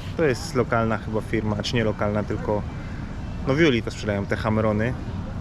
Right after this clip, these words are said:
Nie pamiętam ile za niego dałem, ale to były jakieś niewielkie pieniądze, a przez dziewięć lat mi służył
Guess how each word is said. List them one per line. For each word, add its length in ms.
Nie 140
pamiętam 400
ile 120
za 100
niego 240
dałem, 380
ale 180
to 100
były 200
jakieś 220
niewielkie 380
pieniądze, 440
a 20
przez 200
dziewięć 320
lat 180
mi 80
służył 440